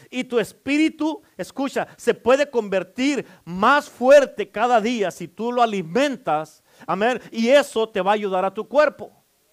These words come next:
Amén. Por eso el espíritu lo debes de cuidar. Es importante que lo cuides. Otra vez,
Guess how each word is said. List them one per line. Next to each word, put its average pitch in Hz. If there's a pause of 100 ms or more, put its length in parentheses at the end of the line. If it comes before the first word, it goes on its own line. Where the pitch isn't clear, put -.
(500)
Amén. 208
Por 220
eso 262
el 285
espíritu 262
lo 196
debes 214
de 214
cuidar. 208
Es 233
importante 233
que 208
lo 185
cuides. 226
Otra 226
vez, 254